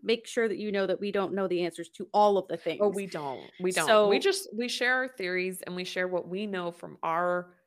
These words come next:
Speaker 2: experiences
Speaker 1: Experiences.
Speaker 2: and what, what theories we have integrated because they make sense to us.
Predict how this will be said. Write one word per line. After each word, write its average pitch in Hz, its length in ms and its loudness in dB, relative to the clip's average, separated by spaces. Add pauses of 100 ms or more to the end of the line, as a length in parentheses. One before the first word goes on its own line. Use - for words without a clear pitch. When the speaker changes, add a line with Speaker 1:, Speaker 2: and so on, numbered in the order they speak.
Speaker 2:
experiences 190 640 -4
Speaker 1:
Experiences. 247 400 -6
Speaker 2:
and 185 160 -6
what, 175 160 2 (360)
what 185 300 0
theories 180 440 0
we 165 240 -6
have 202 240 -6
integrated 196 560 -4
because 185 260 -10
they 160 140 -4
make 160 160 -8
sense - 300 -12
to - 120 -14
us. - 420 -4